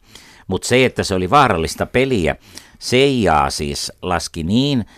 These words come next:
että hän on heidän agenttinsa ja selvittää, mitä siellä Kuupasta Fidel Castrot ja mitä Neuvostoliitto tekee ja näin poispäin. Se oli, siellä hän oli tärkeä, mutta ilmeisesti samanaikaisesti hän ki-, tiedotti kaiken, mitä hän C I A:n toiminnasta niin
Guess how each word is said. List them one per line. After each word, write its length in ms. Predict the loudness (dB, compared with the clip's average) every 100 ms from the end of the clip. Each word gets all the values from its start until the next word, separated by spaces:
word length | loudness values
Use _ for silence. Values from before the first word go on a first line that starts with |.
| -16 -10
että 240 | -8 -6
hän 140 | -4 -2
on 100 | 0
heidän 380 | 2 2 2
agenttinsa 800 | -2 -2 -4 -4 -6 -8 -6 -6 -6
ja 100 | -6
selvittää, 600 | -4 -2 -4 -6 -6 -4
mitä 300 | -4 -4 -4
siellä 260 | -4 -6 -8
Kuupasta 580 | -8 -8 -6 -8 -8 -8
Fidel 280 | -6 -6
Castrot 580 | -6 -8 -8 -10 -12 -8
ja 200 | -8 -8 -10 -16 -10
mitä 220 | -4 -2
Neuvostoliitto 720 | 0 -2 -6 -8 -8 -8 -10
tekee 440 | -8 -8 -6 -6
ja 100 | -2
näin 220 | -2 -2 -2
poispäin. 520 | -8 -12 -12 -14 -10
Se 100 | -8
oli, 140 | -8 -10
siellä 460 | -8 -4 -4 -4 -4
hän 120 | -6
oli 120 | -8 -2
tärkeä, 560 | 0 0 -2 -8 -8 -8 -16 -20 -20 -10
mutta 220 | -6 -4
ilmeisesti 480 | -2 0 0 -2 -6
samanaikaisesti 1200 | -4 -2 0 0 -2 -4 -6 -10 -10 -10 -10 -12 -14 _
hän 180 | -8 -4
ki-, 220 | -4 -4
tiedotti 440 | -4 -2 -4 -8 -6
kaiken, 420 | 0 0 0 -4
mitä 220 | -4 -6
hän 120 | -6
C 120 | -4
I 300 | -2 -2 -2
A:n 140 | -4 -4
toiminnasta 520 | -2 -2 -4 -6 -6
niin 160 | -8